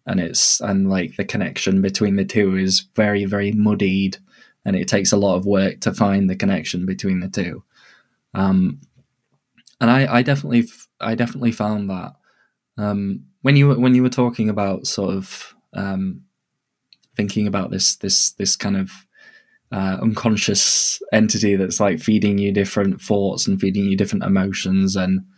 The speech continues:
and memories and stuff. It reminds me very much of, like, the, the sports psychology book, the, uh, the Monkey Mind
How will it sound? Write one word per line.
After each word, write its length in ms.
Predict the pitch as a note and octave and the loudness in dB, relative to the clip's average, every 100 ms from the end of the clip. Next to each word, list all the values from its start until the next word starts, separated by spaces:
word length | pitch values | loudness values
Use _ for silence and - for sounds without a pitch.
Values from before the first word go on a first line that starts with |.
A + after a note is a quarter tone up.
| _ _ | _ _
and 140 | - - | 0 2
memories 480 | - - G2 F#2+ E2 | 2 0 0 -2 -2
and 120 | - | -4
stuff. 480 | - F2+ F#2+ - - - - - - | -4 -4 -8 -14 -20 -20 -20 -20 -2
It 60 | A#2 | 2
reminds 280 | D3 F#3 F#3+ | 4 4 4
me 60 | |
very 220 | C#3+ C#3 | 4 6
much 260 | B2+ B2 - | 6 4 -2
of, 100 | - | -2
like, 220 | G#2+ G2 | -2 0
the, 400 | G#2+ G2+ G2 - | 2 2 2 0
the 80 | - | 0
sports 360 | F#2 - G#2+ F2 | 0 2 0 2
psychology 540 | F#2+ F#2 G2 G2 G2 | 0 0 0 2 0
book, 320 | F#2+ F#2 - - | 0 -2 -4 -4
the, 300 | G2 F#2+ F#2 | 0 2 2
uh, 180 | F#2 F#2 | 0 -2
the 80 | G2 | 0
Monkey 300 | G2 G2+ - | 0 0 -2
Mind 420 | F#2+ F2+ F2 F2+ | -2 -2 -2 -6